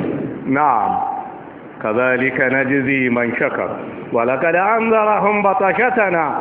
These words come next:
Hakika ya musu gargadi dangane da danƙanmu, ya ji Allah. Ai, ولقد كان قبل حلول العذاب بهم. Kafin azaba ta sauka gare su, قد أنذرهم بأس الله وعذابه.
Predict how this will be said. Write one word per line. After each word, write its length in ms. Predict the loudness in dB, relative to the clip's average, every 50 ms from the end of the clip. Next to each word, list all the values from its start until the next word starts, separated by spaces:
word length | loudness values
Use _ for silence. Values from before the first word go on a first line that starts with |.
| -6 -6 -8 -8 -4
Hakika 360 | -2 0 0 0 0 2 2 2 2
ya 120 | 2 2 0
musu 220 | 2 2 2 2
gargadi 800 | 2 2 0 2 0 0 2 2 2 2 0 -4 -6 -6 -8 -4 0
dangane 420 | 0 2 2 2 2 2 2 2 2
da 120 | 2 2
danƙanmu, 540 | 2 2 2 2 2 0 0 0 2 2 4
ya 120 | 4 4
ji 100 | 4 2
Allah. 360 | 2 2 2 2 2 2 0 0 -4 -6 -6 -8 -10 -10 -14 -12 -4 -2
Ai, 100 | 0 2
ولقد 340 | 2 2 2 2 0 0 0
كان 260 | 2 2 2 2 2
قبل 340 | 0 0 0 0 2 2 2
حلول 380 | 4 4 4 4 6 4 4 4
العذاب 420 | 2 2 2 2 2 2 2 2
بهم. 380 | 0 2 2 2 2 2 0 0 -4 -6 -8 -8 -10 -4 -2
Kafin 340 | 0 0 2 2 0 0 0
azaba 420 | 0 2 2 2 2 2 0 2
ta 120 | 0 0 2
sauka 220 | 2 2 2 0 2
gare 360 | 2 2 4 4 2 2 2 0
su, 100 | 0 0 0 -4 -8 -10 -12 -6 -2 0
قد 80 | 0
أنذرهم 600 | 2 0 0 0 2 2 2 2 2 2 0 2 2
بأس 260 | 2 0 2 0 0
الله 400 | 2 2 2 2 2 2 2 2
وعذابه. 560 | 2 2 2 2 0 2 2 2 2 0 0